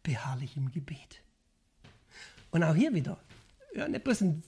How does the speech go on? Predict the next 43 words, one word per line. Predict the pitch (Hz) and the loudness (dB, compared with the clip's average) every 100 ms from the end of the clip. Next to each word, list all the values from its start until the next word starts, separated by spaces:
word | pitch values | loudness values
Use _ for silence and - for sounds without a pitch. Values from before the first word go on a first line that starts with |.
| - | 2
Ding | 240 208 | 6 6
rausnehmen | 170 233 233 247 208 | 6 6 6 6 6
und | |
dann | 202 | 8
hier | 190 202 | 8 8
steht, | - 185 170 | 6 2 2
„beharrlich | 135 160 160 | 2 2 2
im | 160 | 2
Gebet“. | 147 151 147 - _ - - 143 | 2 0 -4 -10 _ -20 -10 -2
Ja? | 202 - _ - | -2 -4 _ -6
Es | - 151 | 2 4
steht | - 208 277 | 8 6 8
auch | 202 | 6
drin, | 156 165 277 285 - - - | 6 6 4 2 -6 -14 2
„brennend | 269 220 311 320 277 | 4 4 2 2 4
im | 247 214 | 4 4
Geist“. | 277 320 277 - - - - | 4 4 4 2 -2 -6 2
Und | 196 - | 2 2
daraus | 359 311 320 277 214 185 - | 0 0 0 0 0 0 -2
kommt | - 311 302 | 0 2 2
dann | 247 208 | 2 2
„beharrlich | 180 147 196 254 - | 2 2 2 0 0
im | 196 | 2
Gebet“. | 165 143 269 - - _ _ _ _ | 0 0 -2 -6 -14 _ _ _ _
Das | - | -2
heißt, | 220 202 | 0 2
wenn | 233 | 4
meine | 226 214 | 4 4
Beziehung | 170 196 - 403 381 - | 4 2 2 4 4 4
zu | |
Jesus | 208 262 220 214 | 2 2 0 0
feurig | - 269 381 381 214 | -2 0 2 2 0
ist, | - - - - - - | -2 -6 -8 -12 -6 4
wenn | |
ich | 190 | 4
sage, | 214 190 | 6 2
„Wow“, | 247 370 453 440 - - | 4 8 10 10 8 0
ja, | - 226 320 - - - | 2 4 2 -6 -14 0
dann | 208 208 | 4 6
bete | 143 247 320 | 6 6 8
ich | 262 - | 4 4
eigentlich | 175 277 285 143 | 4 4 2 4
automatisch. | 208 151 139 117 208 147 - - | 4 4 2 2 0 0 -4 -6